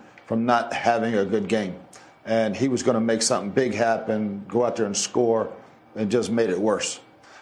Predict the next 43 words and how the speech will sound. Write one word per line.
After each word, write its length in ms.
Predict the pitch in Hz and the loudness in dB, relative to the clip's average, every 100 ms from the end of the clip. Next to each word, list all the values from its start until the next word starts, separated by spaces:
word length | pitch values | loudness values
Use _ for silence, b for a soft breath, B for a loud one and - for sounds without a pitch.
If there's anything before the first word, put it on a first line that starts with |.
| B 92 | B 0
Uh, 400 | 107 101 104 82 - - | 2 2 0 -4 -10 -2
I 120 | 113 | 0
think 280 | 123 113 92 | 2 0 -2
with 200 | 104 95 | -2 0
Rashard, 720 | 92 - 147 131 113 110 92 - B B B B - - _ - | 0 2 2 2 2 0 -4 -16 B B B B -20 -20 _ 0
I 100 | 131 | 2
know 200 | 135 131 | 4 2
how, 180 | 120 - | 2 2
I 80 | 127 | 2
know 100 | 135 | 4
what 120 | 123 | 2
he's 100 | 107 | 2
capable 480 | - 113 - 82 90 | 2 0 -2 -2 0
of, 120 | - - - - - | 0 -8 -20 -20 -4
and, 340 | 101 107 101 101 | -2 0 -2 -2
uh, 200 | 98 95 95 - - _ - | -2 -4 -10 -18 -20 _ -2
we 180 | 117 143 | 0 2
need 220 | 139 117 | 0 0
to 40 | |
get 120 | 98 113 | 0 0
him 100 | 104 | 2
back 260 | 117 - | 0 0
on 100 | 101 | -2
the 40 | 90 | -2
practice 480 | - 113 113 95 - | 2 2 2 -4 -4
field 480 | - 98 95 92 - B B B B _ _ | 0 2 2 -2 -8 B B B B _ _
and 240 | 107 110 98 | 0 2 2
getting 240 | 123 117 | 2 2
a 80 | 104 | 2
lot 240 | 104 110 | 4 4
of 80 | 95 | 4
reps, 480 | 95 98 - - - - - - 101 | 2 0 -2 -10 -14 -20 -20 -20 -6
which 220 | 101 101 | -4 -2
he 80 | 101 | 0
hasn't 400 | 110 110 104 95 | 2 0 -2 -2
been 220 | 104 98 | 0 -2
for 100 | - | -6
three 220 | 92 104 101 | -2 0 2
weeks 260 | 101 98 | 0 -2
because 400 | - 90 110 95 | -6 -2 0 0
of 80 | 80 | -2
the 100 | 92 | -2
injuries. 520 | 101 92 78 80 - | -2 -4 -8 -10 -14